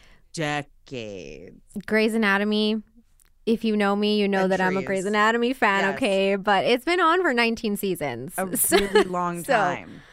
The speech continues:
Speaker 2: a really long time. A really long time where even fans are like, "Okay, this needs to <laughs> end."
Speaker 1: No, truly. I mean, I, and look, look, look, look, look. I'll be the first
Speaker 2: Uh-oh.
Speaker 1: to admit, I, I love reality T V.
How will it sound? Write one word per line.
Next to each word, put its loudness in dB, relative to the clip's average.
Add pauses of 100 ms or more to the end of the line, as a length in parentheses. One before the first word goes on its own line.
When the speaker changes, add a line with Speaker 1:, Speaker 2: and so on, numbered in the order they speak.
(220)
Speaker 2:
a 4
really 2
long -2
time. -6
A -2
really 0
long 2
time -2
where 2
even -2
fans -2
are 0
like, -2
"Okay, -4
this -4
needs -4
to -2
<laughs> 0
end." 2 (280)
Speaker 1:
No, 0
truly. -6
I -4
mean, -6 (360)
I, -2
and -4
look, -4 (180)
look, -8
look, -10 (100)
look, -10 (220)
look. -10
I'll -4
be -6
the -4
first 0
Speaker 2:
Uh-oh. 0
Speaker 1:
to -2
admit, -8 (100)
I, 0 (520)
I -4
love -6
reality -6
T -12
V. -12